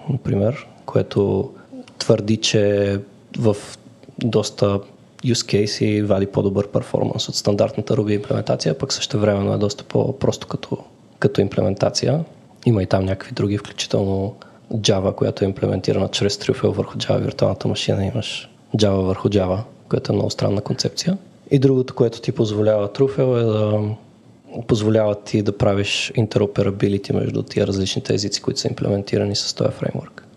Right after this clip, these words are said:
Тоест можеш да, да, да генерираш един обект от JavaScript имплементацията, да го подадеш на,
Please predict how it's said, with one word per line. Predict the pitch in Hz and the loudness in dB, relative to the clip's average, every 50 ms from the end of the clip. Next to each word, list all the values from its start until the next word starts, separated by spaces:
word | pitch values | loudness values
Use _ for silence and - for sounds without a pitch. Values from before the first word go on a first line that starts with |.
| - - | -2 0
Тоест | - 95 95 - - | 2 2 2 0 -2
можеш | 110 110 104 95 107 110 - - - | 0 0 2 0 0 0 -2 -4 -2
да, | - 104 101 | 0 0 0
да, | 98 - 123 - - - - | 0 -2 -6 -8 -8 -4 -2
да | - - - - - | -2 -2 -2 -2 0
генерираш | - 107 104 110 110 110 110 107 - | 0 2 2 2 2 2 0 0 0
един | - 107 107 104 107 | 2 2 2 2 2
обект | 101 101 107 107 101 - - | 2 2 2 2 2 0 -2
от | - 101 - | -4 -2 -2
JavaScript | - - 113 113 104 104 101 - - 113 104 - - | -2 0 2 4 4 2 0 0 -2 -2 -2 0 -2
имплементацията, | 110 110 - 120 117 117 117 - 139 135 - - - - - 147 151 170 - - - - - | -2 0 2 2 2 2 2 2 0 0 0 -4 -6 -2 0 0 0 0 -4 -8 -12 -4 0
да | 123 | 0
го | 107 101 | 0 0
подадеш | - - 101 104 101 101 101 101 - - | 0 2 2 2 4 4 2 0 0 0
на, | 110 104 101 98 98 98 | 0 0 0 0 -2 -4